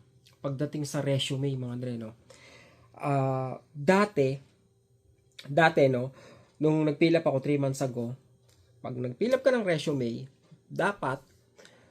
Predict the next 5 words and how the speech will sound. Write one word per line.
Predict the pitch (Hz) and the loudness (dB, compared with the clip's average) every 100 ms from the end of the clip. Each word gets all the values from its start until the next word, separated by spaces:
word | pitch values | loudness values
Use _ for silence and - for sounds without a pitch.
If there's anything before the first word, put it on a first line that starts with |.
| _ - _ | _ -20 _
ano | - 170 175 | 2 6 6
lang | 185 135 | 4 2
eh, | 113 - | -4 -6
kumbaga, | 151 156 165 175 151 131 - _ _ _ _ _ _ _ _ _ _ - - _ - | -6 -2 0 2 2 -2 -6 _ _ _ _ _ _ _ _ _ _ -20 -20 _ -2
ah, | 180 175 | 2 4